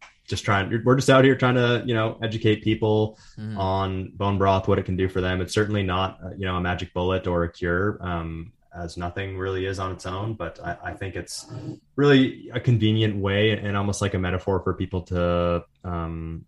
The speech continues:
Speaker 1: just take their health into their own hands and,
Speaker 2: Mm.
Speaker 1: and, you know, do small things that use mostly real food to, um, you know, upgrade their nutrition or just find ways to cook better, um, and re-, really just arm people to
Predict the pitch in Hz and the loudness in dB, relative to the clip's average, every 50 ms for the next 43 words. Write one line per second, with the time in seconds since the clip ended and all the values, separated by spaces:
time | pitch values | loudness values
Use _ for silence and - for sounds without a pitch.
0 | _ _ _ _ _ - 127 - - 135 - - 117 101 98 101 101 - 101 95 | _ _ _ _ _ -6 -4 2 2 2 4 4 2 4 4 2 2 0 0 0
1 | 92 90 87 87 87 87 85 87 87 87 90 90 90 87 - - 85 85 85 85 | 0 0 0 0 -2 -2 -2 -2 -2 -2 -2 -4 -6 -6 -6 -6 -6 -4 -4 -4
2 | 85 85 85 85 87 - 98 90 87 87 85 82 - 101 98 95 - - - 98 | -4 -4 -4 -6 -8 -6 -6 -6 -4 -6 -6 -2 0 0 0 0 -2 0 0 2
3 | 92 92 90 - 95 90 87 87 90 90 87 - 90 85 85 85 - - - 85 | 2 2 0 0 -2 -4 -2 -4 -4 -6 -4 -4 -4 -4 -4 -6 -8 -10 -14 -14
4 | - - - - - 92 101 98 101 98 87 95 95 92 92 - - 92 85 85 | -14 -16 -18 -16 -10 -8 -4 -2 -2 -2 0 0 0 0 0 2 0 0 0 2
5 | 92 92 90 87 85 - - _ 90 87 87 90 87 85 87 _ - - - 87 | 2 2 2 0 -2 -4 -6 _ -2 0 0 0 -2 -4 -8 _ -14 -8 -6 -6
6 | 82 82 82 82 80 - - - - - - - _ _ _ 76 78 78 78 78 | -6 -4 -6 -8 -8 -10 -16 -20 -20 -20 -20 -20 _ _ _ -14 -12 -12 -12 -12
7 | 78 78 80 - _ 139 107 98 104 101 - _ _ _ _ 107 104 - 104 95 | -12 -12 -14 -10 _ -4 -2 -2 -4 -6 -10 _ _ _ _ -8 -4 0 0 0
8 | 92 95 90 90 90 85 - - 101 - - 110 104 101 101 101 98 - - 85 | 2 2 2 0 0 0 0 0 -2 2 2 2 2 2 2 0 -2 -2 -4 -2
9 | 87 87 87 85 82 82 80 - 85 - - - _ _ _ _ _ - _ _ | 0 0 0 0 0 -2 -4 -6 -10 -10 -12 -16 _ _ _ _ _ -20 _ _
10 | _ _ - - 87 87 90 90 90 87 85 - - - 113 104 - - 104 104 | _ _ -6 -4 -2 -2 0 0 0 0 -2 -4 0 0 0 2 2 2 4 6
11 | 104 104 101 101 101 101 101 - - - - 90 87 87 87 85 85 85 85 - | 6 6 6 6 6 4 2 0 -4 -8 -6 -6 -4 -4 -4 -4 -4 -4 -6 -6
12 | - - 107 120 117 - - 135 135 117 104 98 92 87 92 95 104 101 - 104 | -4 0 0 0 0 2 4 6 6 6 4 2 0 0 0 0 0 2 0 0
13 | - - 87 85 87 87 85 85 82 | 0 0 -2 -2 0 0 0 0 -2